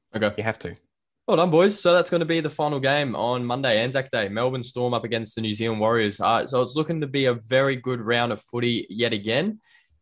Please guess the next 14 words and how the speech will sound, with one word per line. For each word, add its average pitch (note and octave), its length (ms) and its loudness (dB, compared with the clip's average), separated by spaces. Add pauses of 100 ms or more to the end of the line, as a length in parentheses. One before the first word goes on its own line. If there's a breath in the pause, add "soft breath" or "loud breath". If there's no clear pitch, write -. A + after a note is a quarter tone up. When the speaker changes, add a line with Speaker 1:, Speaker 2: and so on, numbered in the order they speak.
Speaker 1:
Um, A#2+ 380 2
before B2 320 0
we C#3+ 100 4
get C3 140 2
into A#2+ 440 0
our A2 440 2
regular A2+ 400 -4
segments, B2 560 -2
we'd A2+ 120 -6
like A2+ 160 0
to A2 80 -6
thank A#2 220 -2
our G2+ 120 0
sponsors A#2+ 720 -2